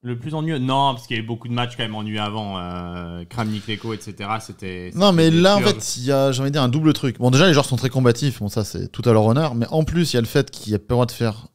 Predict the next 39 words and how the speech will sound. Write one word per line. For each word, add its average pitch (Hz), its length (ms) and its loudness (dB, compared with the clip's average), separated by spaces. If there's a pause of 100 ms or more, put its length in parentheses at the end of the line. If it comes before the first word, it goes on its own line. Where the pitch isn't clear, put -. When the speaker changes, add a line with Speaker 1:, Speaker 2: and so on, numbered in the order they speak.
Speaker 2:
proposition 117 400 -2
de 123 60 0
nul 123 100 2
avant 104 120 2
le 104 60 -2
quarantième 104 340 -2
coup, 165 220 -6 (600)
Speaker 1:
Mm. 127 160 -20
Speaker 2:
qui 120 120 -4
change 123 180 4
beaucoup. 175 240 4
Ça, 117 80 0
avant, 127 120 2
il - 20 6
y 113 40 6
avait 110 120 4
des 110 100 4
nuls 117 100 6
rapides 117 420 2
parce - 260 -4
que 120 440 0 (380)
t'es - 80 -6
dans 117 100 4
une 110 140 2
crainte 127 260 2
réciproque, 127 580 2
personne 120 220 -2
ne 113 60 2
prend 113 140 -2
trop 113 140 -2
de 120 60 2
risques, 147 120 0
tu 110 80 -6
dis, « 110 60 -4
Bon, 120 180 -2
ouais, 120 100 0
je 120 60 -12
propose 101 280 -2
nul, 127 240 0